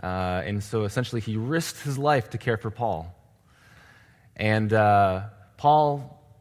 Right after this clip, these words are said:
as a, out of a gesture of love and kindness, is gonna send Epaphroditus even before Timothy because he knows that the church in Philippi will just be, uh, glad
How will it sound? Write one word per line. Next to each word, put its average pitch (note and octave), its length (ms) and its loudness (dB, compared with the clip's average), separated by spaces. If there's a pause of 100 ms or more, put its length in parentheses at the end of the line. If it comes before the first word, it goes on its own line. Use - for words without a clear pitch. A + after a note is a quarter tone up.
(140)
as A2 200 0
a, G#2 180 -2
out G#2+ 80 -2
of G2+ 80 -2
a F#2 140 0
gesture A#2 480 -2
of G2+ 100 -2
love B2 240 0
and G#2+ 100 -2
kindness, B2 400 -2
is G#2 120 -6
gonna G#2+ 140 -2
send D#3 260 2
Epaphroditus A#2+ 760 0
even G3 220 -2
before F3+ 260 0
Timothy E3+ 440 0
because B2+ 340 0
he C#3+ 120 -2
knows D#3+ 300 2
that A#2 120 0
the B2 60 -4
church D#3 260 -4
in B2 60 -4
Philippi D#3 320 0
will A2+ 160 2
just B2 200 -6
be, A#2 300 0 (440)
uh, F#2+ 300 0
glad G#2+ 680 4